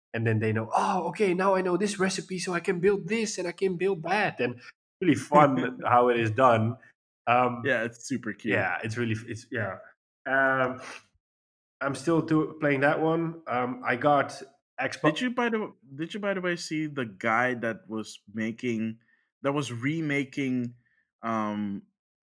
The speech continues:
Speaker 2: one of the Legend of Zeldas in Dragon Quest Builder two?
Speaker 1: Oh, I haven't heard about that one. I should check that out.
Speaker 2: Yeah, I'll, I'll send you a link la-, a link later, but he was, like, as in rebuilding the landscape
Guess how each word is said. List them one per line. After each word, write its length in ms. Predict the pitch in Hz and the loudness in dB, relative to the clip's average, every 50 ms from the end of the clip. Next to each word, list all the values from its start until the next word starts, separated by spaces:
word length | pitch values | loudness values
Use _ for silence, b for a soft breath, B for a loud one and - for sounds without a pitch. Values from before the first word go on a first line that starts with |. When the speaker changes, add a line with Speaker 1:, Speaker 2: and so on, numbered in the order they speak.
| _ _ _ _ _ _ _ _ _ _ 104 104 | _ _ _ _ _ _ _ _ _ _ -8 -4
Speaker 2:
one 140 | 123 131 139 | -2 -2 -2
of 100 | 135 120 | -2 -2
the 80 | 127 | -2
Legend 280 | 123 127 123 131 135 127 | -2 -2 -2 -4 -4 -4
of 100 | 113 101 | -4 -4
Zeldas 500 | 95 113 110 113 113 120 123 120 - - _ _ | -4 -4 -4 -2 -2 -4 -4 -6 -8 -14 _ _
in 360 | 120 117 117 113 117 113 107 - _ _ _ _ _ _ _ _ _ - | -4 -2 0 0 -2 -2 -4 -8 _ _ _ _ _ _ _ _ _ -6
Dragon 300 | 113 113 110 107 117 117 | -4 -4 -4 -4 -6 -8
Quest 260 | - 117 113 - - | -8 -8 -10 -8 -6
Builder 220 | - 113 110 107 104 | -4 -4 -4 -4 -6
two? 340 | - - 110 107 113 123 120 _ _ _ _ _ _ - | -6 -6 -6 -6 -6 -8 -10 _ _ _ _ _ _ -4
Speaker 1:
Oh, 80 | 247 220 | -2 -2
I 160 | 120 110 110 | -2 -2 -4
haven't 320 | - 107 104 101 117 120 | -6 -8 -8 -6 -6 -4
heard 180 | 120 147 180 180 | -2 -2 -2 -2
about 280 | 135 110 110 113 - - | -4 -6 -6 -6 -6 -8
that 120 | 101 98 | -8 -8
one. 160 | 101 104 107 | -8 -8 -8
I 80 | 120 131 | -8 -8
should 200 | 120 - 113 107 | -8 -10 -12 -10
check 220 | - 104 95 - | -8 -10 -8 -6
that 120 | - 131 135 | -6 -6 -4
out. 300 | 151 131 107 110 - - _ _ _ _ _ _ _ _ | -4 -6 -8 -10 -14 -20 _ _ _ _ _ _ _ _
Speaker 2:
Yeah, 160 | 143 156 139 - | 2 2 2 4
I'll, 260 | 127 147 151 147 143 - _ _ - | 2 0 0 0 -4 -10 _ _ -4
I'll 100 | 139 139 | -4 -4
send 240 | 131 - 160 170 175 | -2 -2 -4 -4 -2
you 120 | 165 160 143 | -2 0 0
a 20 | |
link 240 | 131 127 135 135 120 - | 0 -2 -2 -4 -4 -2
la-, 260 | 123 123 123 - - - | -2 -2 -2 -2 -4 -6
a 120 | 117 117 | -4 -2
link 300 | 110 110 120 127 127 - | -2 0 -2 -2 -4 -4
later, 360 | 131 117 113 117 120 135 143 139 | -4 -4 -2 -2 0 0 -2 -2
but 320 | 127 117 107 101 - b b b b b b b _ _ _ _ | -2 -2 -4 -4 -6 b b b b b b b _ _ _ _
he 300 | 139 139 143 139 131 117 - _ _ _ _ _ _ - | -4 -2 -2 -2 -2 -4 -8 _ _ _ _ _ _ -8
was, 300 | 127 135 131 120 120 - - _ - | -4 -4 -4 -4 -6 -12 -18 _ -2
like, 260 | 139 143 143 123 - _ - | 0 0 0 0 -2 _ 2
as 260 | 139 151 151 147 160 | 2 2 2 4 4
in 340 | 160 156 160 156 147 127 123 | 2 2 2 0 -4 -6 -6
rebuilding 680 | 131 147 165 165 151 127 156 156 151 147 151 151 151 | -4 -2 -2 -2 -2 0 0 0 0 0 -2 -2 -2
the 80 | 131 123 | 0 0
landscape 840 | 117 113 117 117 120 127 135 - - - - 147 143 151 156 151 | 0 0 0 0 0 -2 -2 -6 -8 -4 -2 0 0 0 0 -4